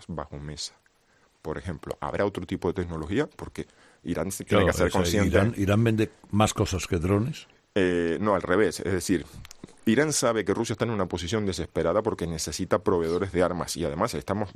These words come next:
Speaker 1: pero también esto pasa en Occidente ahora mismo, que están en Occidente intentando buscar debajo de las piedras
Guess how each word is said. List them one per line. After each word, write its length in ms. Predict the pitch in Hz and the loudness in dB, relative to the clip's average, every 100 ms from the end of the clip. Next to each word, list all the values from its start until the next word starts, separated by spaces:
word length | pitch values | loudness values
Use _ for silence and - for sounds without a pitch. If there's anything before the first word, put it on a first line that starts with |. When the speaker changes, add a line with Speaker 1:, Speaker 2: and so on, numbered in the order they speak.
| - | -8
Speaker 1:
pero 160 | 73 | -6
también 260 | 73 95 143 | -2 0 0
esto 220 | 120 - | 0 0
pasa 180 | 95 90 | 0 -2
en 60 | 78 | -4
Occidente 400 | - 80 71 71 | -2 -4 -2 -4
ahora 120 | 71 | -4
mismo, 340 | 78 78 82 - - - - | -6 -8 -10 -12 -20 -20 -8
que 80 | 85 | -2
están 340 | 95 107 113 - | 0 0 -4 -4
en 220 | 90 87 | -2 -2
Occidente 400 | 82 87 95 113 | -2 -2 0 0
intentando 360 | 104 98 113 | 0 2 2
buscar 320 | 87 - 104 - - - | 0 0 -2 -2 -10 -10
debajo 340 | 76 69 95 | -8 -2 0
de 60 | 95 | 0
las 100 | 98 | 2
piedras 400 | 107 113 139 | 2 2 0